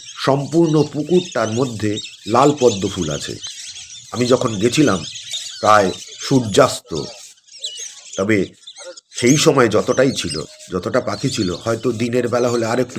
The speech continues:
বেশি দেখা যেত, but সূর্যাস্তের সময় এসেছি, তাই যা দেখেছি অনেক, এবং সেটাও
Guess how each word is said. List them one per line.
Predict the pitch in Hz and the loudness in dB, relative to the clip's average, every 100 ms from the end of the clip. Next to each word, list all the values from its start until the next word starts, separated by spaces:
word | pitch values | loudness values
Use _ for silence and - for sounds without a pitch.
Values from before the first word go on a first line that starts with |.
| 95 | -2
বেশি | 113 135 | 0 4
দেখা | 110 98 87 | 4 4 2
যেত, | 76 - - - - - - - _ - - _ _ _ - | -4 -8 -16 -20 -20 -20 -20 -20 _ -20 -20 _ _ _ 0
but | 101 95 - - - | 2 2 -8 -16 -2
সূর্যাস্তের | 120 113 147 - 151 - | 0 4 2 4 0 0
সময় | 135 135 113 | 0 0 0
এসেছি, | 135 139 117 98 - - - - | 2 0 -2 -10 -16 -20 -20 -6
তাই | 107 127 | 4 6
যা | 143 135 | 8 6
দেখেছি | 139 143 95 95 92 - - 110 | 6 2 0 -4 -6 -12 -6 -2
অনেক, | 104 - - - - _ - - - - - - - - | 0 0 -4 -10 -16 _ -20 -20 -20 -18 -16 -18 -20 -2
এবং | 127 139 | 2 4
সেটাও | 147 143 165 | 4 6 6